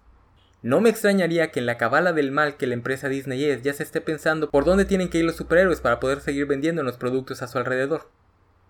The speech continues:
Sería irónico que sea la mega empresa del mal la que haga evolucionar el género, después de décadas en las que cuando tenían toda libertad creativa de no tener jefes,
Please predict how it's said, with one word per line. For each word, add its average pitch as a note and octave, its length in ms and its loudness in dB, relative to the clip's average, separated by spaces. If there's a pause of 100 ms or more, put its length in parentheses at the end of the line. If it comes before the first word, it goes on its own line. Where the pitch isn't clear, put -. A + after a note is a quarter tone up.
(160)
Sería D3 300 4
irónico F3 640 2 (160)
que G#2 120 -6
sea B2+ 160 2
la C#3+ 100 4
mega C3+ 200 0
empresa C#3+ 400 0
del C#3 160 2
mal C3+ 280 2
la A#2 140 0
que C3+ 100 0
haga D#3 120 0
evolucionar D3 560 -2
el D3 100 2
género, C#3+ 480 -2 (280)
después C#3 360 0
de D3 120 4
décadas D#3 420 2
en B2+ 100 -2
las A#2+ 160 -2
que B2 120 -6
cuando A2+ 260 -4
tenían C3 280 -4
toda F3+ 180 2
libertad D3+ 460 0
creativa D3 400 0
de A#2+ 100 0
no B2 120 -4
tener B2+ 220 -4
jefes, B2 440 -6